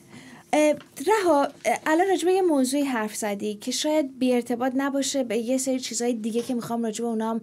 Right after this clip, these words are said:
حرف بزنم، چون می‌دونی یکی از دلایل مهمی که خواستم دوباره این دفعه هم بیای و بشینیم راجع به این صحبت بکنیم و خیلی هم بحث داشتیم که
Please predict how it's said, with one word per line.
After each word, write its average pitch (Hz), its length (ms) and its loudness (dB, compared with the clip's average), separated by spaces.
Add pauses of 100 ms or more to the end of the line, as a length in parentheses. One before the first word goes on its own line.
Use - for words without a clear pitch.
(260)
حرف 220 380 -4
بزنم، 196 500 -2
چون 254 200 0
می‌دونی 269 480 2 (340)
یکی 277 260 2
از 262 160 2
دلایل 233 360 0
مهمی 254 360 0
که 262 80 -6
خواستم 226 420 -4
دوباره 226 560 0
این 220 300 -2
دفعه 226 180 -4
هم 233 180 0
بیای 220 420 0 (360)
و 220 60 2
بشینیم 220 360 0
راجع 220 200 -2
به 214 60 0
این 214 80 0
صحبت 214 360 -2
بکنیم 220 360 0
و 254 40 0
خیلی 269 260 2
هم 269 200 2 (140)
بحث 254 340 0
داشتیم 262 300 -2
که 254 160 -4